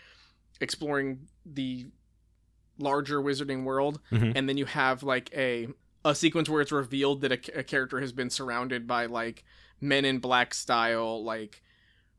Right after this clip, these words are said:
Speaker 1: undercover wizards who, like, le-, leap to his aid.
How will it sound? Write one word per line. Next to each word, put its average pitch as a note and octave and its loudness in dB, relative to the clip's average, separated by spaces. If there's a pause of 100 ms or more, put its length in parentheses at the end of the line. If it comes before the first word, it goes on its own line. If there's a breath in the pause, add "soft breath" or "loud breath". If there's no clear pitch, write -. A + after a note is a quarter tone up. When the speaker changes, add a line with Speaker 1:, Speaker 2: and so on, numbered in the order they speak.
Speaker 1:
undercover C#3 0
wizards C3 -2 (300)
who, D3 -6
like, B2 -2
le-, C#3 -2
leap D#3+ 0
to E3+ 0
his C#3 2
aid. C3+ 0